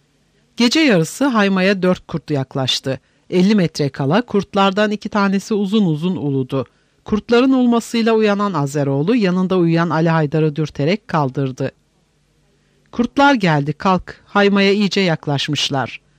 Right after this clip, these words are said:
Ali Haydar irkilerek oturdu. "Silahımız da yok, saldırırlar mı?" "Sürü halinde gelmişlerse saldırırlar."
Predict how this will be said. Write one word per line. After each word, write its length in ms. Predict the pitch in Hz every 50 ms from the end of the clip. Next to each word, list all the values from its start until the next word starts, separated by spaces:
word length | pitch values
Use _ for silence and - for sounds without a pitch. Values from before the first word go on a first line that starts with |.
| _ _ _ _ _ _ _ _ -
Ali 200 | - 190 220 262
Haydar 380 | 262 254 254 254 233 262 277 254
irkilerek 680 | - 226 220 202 - - 240 226 208 180 185 - -
oturdu. 540 | 139 135 - - 147 139 135 - 143 131 120 - _ _ _ _ _ -
"Silahımız 600 | - - 220 247 254 262 277 285 294 262 202 180
da 60 | 165
yok, 300 | 147 143 135 - - -
saldırırlar 720 | - - 196 190 190 180 185 180 190 190 208 247 311 302 226
mı?" 240 | 175 143 143 135 - _ _ _ _ _ _ _ _ _ _ _
"Sürü 260 | - - - 262 294
halinde 480 | 294 262 240 220 208 208 214 208 202 202
gelmişlerse 800 | 175 196 185 185 175 175 - - - 160 151 143 - - 247 269
saldırırlar." 920 | - - 196 170 151 135 135 143 139 135 135 135 135 127 131 - - -